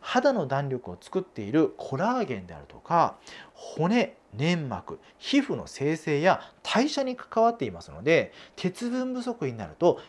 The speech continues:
皮膚や唇ですね、などの粘膜というのはボロボロになってしまって、そして肌の弾力が失われて、シワであるとか、たるみが出てきてしまうんです。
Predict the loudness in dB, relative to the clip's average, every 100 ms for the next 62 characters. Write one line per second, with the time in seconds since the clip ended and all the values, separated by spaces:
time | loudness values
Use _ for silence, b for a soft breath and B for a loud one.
0 | -14 -8 -6 -2 2 4 4 B B -12
1 | 0 2 4 2 -4 -6 -6 -4 -2 4
2 | 4 4 0 -4 -4 -8 -8 -8 0 0
3 | 0 B -8 -2 2 4 2 0 -6 -10
4 | -14 -14 -6 2 2 B B -2 -2 -2
5 | -2 0 0 0 -2 -2 -8 -10 -18 -12
6 | -12 -8 -4 -2 -2 2 4 2 B -10
7 | -8 -6 -6 -8 -10 -12 -8 2 2 2
8 | -12 -8 -2 -2 -2 -6 -6 -10 -8 -10
9 | -10 -16 -18 -20 -20